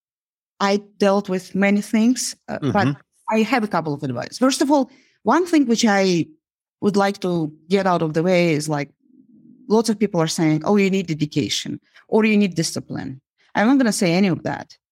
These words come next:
Speaker 1: You know, I'm not disciplined person, and I'm not person who you can say extremely dedicated. I am,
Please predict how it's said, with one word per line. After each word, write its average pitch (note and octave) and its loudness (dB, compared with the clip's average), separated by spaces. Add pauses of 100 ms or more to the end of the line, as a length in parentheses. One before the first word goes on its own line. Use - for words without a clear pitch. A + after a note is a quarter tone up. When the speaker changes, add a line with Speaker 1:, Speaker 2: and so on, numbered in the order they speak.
(300)
Speaker 1:
You A3 2
know, A3+ 4
I'm A3 2
not A3 0
disciplined C3+ -4
person, D#3 -4
and F3 2
I'm F3 2
not E3 2 (120)
person D#3 0
who D#3 -4
you D3 0
can C#3 0
say D#3 -2
extremely D3+ 0
dedicated. C3+ -4 (1080)
I G#3+ 2
am, A#3 2